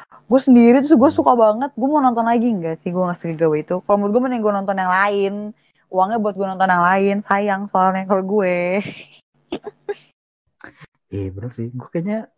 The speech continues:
Speaker 2: gue juga sebenarnya nggak pernah sih, kecuali kayaknya Avengers Endgame doang deh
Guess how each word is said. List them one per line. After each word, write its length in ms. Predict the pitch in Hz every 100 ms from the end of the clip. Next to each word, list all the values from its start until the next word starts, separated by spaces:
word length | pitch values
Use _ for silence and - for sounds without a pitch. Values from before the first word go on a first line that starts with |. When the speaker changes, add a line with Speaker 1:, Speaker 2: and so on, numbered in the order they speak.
| _
Speaker 2:
gue 100 | 139 151
juga 80 | 214
sebenarnya 280 | 196 208 240
nggak 160 | 131 110
pernah 240 | 110 175 -
sih, 80 | 151
kecuali 720 | - - - 143 127 123 143 226 _ _ _ _ _ _ _ _
kayaknya 220 | - 185 294
Avengers 400 | - 143 131 135
Endgame 400 | 151 127 123 131
doang 320 | 123 107 147
deh 100 | 156